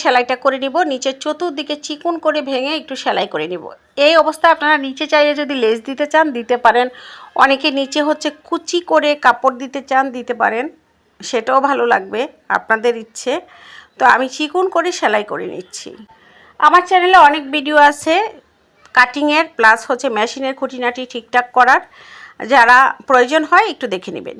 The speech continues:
নিচে আমি একটু পাইপিং দিব, তো, উম, সরি, লেস দিব, তো লেসটা আমি দিয়ে নিচ্ছি।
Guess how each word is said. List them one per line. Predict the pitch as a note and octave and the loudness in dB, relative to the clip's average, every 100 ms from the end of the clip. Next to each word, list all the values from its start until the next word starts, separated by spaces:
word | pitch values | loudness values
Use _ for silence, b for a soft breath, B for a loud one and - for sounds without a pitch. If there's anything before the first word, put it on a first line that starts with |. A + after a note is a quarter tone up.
| B3+ | -10
নিচে | C#4+ E4 D4 | -2 0 2
আমি | C#4+ C#4 | 0 -6
একটু | - D4 | -8 0
পাইপিং | - A#3+ C#4 C#4+ | 0 0 -4 -4
দিব, | C#4+ E4 G#4 | -4 -2 -2
তো, | C4 A#3+ _ _ - - _ F#3 | -2 -2 _ _ -20 -20 _ -8
উম, | F#3 F3 _ _ - - G#3 | -8 -12 _ _ -18 -14 0
সরি, | C4 A#3 G#3+ | 2 2 2
লেস | A#3 C4 B3+ | 0 0 -2
দিব, | C#4+ C#4 G4+ A#4+ - | -4 2 2 2 -2
তো | B3 A#3+ | 0 2
লেসটা | B3 - - D4 | 0 0 2 2
আমি | C#4 C4 | 2 -4
দিয়ে | C4+ C4+ | -4 -2
নিচ্ছি। | C4 C4 - | -4 -8 -8